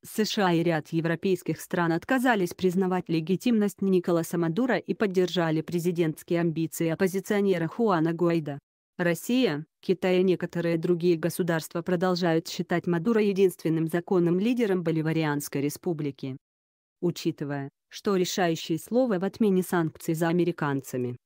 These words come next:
Венесуэльские политики обратились в Вашингтон. Но там считают, что пандемия не повод ослаблять давление. К тому же ограничения не распространяются на поставки медтехники в страну.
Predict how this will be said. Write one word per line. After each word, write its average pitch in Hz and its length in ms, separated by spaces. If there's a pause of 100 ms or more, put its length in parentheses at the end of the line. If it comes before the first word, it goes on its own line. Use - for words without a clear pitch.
Венесуэльские 170 1000
политики 190 580
обратились 160 680
в 160 100
Вашингтон. 160 680 (420)
Но 190 140
там 170 240
считают, 175 560 (200)
что - 180
пандемия 185 540
не 180 140
повод 233 380
ослаблять 180 520
давление. 147 640 (380)
К - 120
тому 165 260
же 247 160
ограничения 226 800
не 185 160
распространяются 214 880
на 202 100
поставки 160 540
медтехники 170 680
в 170 60
страну. 160 440